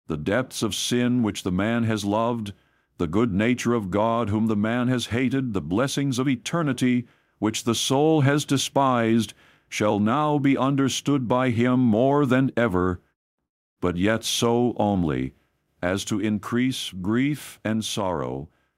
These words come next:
by improving of the good and of the evil of the things understood, to the greater wounding of the spirit. Wherefore now,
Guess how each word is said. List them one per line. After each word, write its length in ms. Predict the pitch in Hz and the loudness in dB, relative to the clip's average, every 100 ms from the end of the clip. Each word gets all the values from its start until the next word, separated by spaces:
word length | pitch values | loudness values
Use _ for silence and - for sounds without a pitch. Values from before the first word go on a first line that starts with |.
| _ - | _ -8
by 120 | 82 | -4
improving 640 | 82 80 - 117 104 101 | -4 -4 0 0 2 0
of 100 | 95 | 0
the 80 | 90 | -2
good 500 | 82 95 113 117 101 - _ _ - | -2 0 0 0 -4 -10 _ _ -6
and 160 | 85 87 | -4 -2
of 140 | 90 | -2
the 200 | 92 107 | -4 -2
evil 300 | 110 107 107 | 0 2 0
of 120 | 98 | 2
the 100 | 95 | -2
things 440 | - 110 101 98 - | -2 0 0 0 -2
understood, 840 | 101 101 95 - - 92 80 80 - _ _ _ _ - | -2 -2 -4 -4 -2 -2 -2 -6 -12 _ _ _ _ -4
to 100 | 98 | 0
the 120 | 101 | 0
greater 440 | 87 113 131 131 | 2 2 4 2
wounding 600 | 120 113 131 101 85 85 | 2 4 4 2 2 0
of 160 | 85 78 | -2 -4
the 80 | 87 | -4
spirit. 560 | - - 92 76 - - _ _ _ _ _ _ _ _ | -6 -4 -2 -2 -6 -20 _ _ _ _ _ _ _ _
Wherefore 520 | 117 151 170 151 147 | 4 4 4 4 4
now, 480 | 127 120 110 104 104 | 4 4 2 0 -4